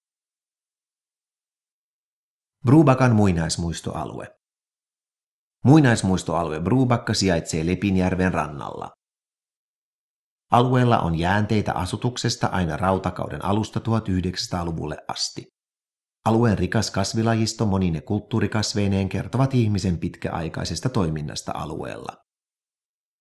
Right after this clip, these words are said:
Brubakka muodostuu kahdesta kallioisesta kukkulasta. Eteläisen kukkulan avokalliota reunustaa pähkinälehto ja kuusikko.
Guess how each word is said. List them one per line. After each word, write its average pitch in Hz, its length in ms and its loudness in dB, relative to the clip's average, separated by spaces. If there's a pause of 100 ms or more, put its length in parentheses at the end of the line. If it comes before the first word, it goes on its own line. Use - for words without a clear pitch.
(640)
Brubakka 170 440 4
muodostuu 92 540 2
kahdesta 123 480 2
kallioisesta 85 680 -2
kukkulasta. - 680 -10 (680)
Eteläisen 107 580 2
kukkulan 107 480 -2
avokalliota 110 800 0
reunustaa 87 580 -2
pähkinälehto 127 800 0
ja 127 120 4
kuusikko. - 800 -10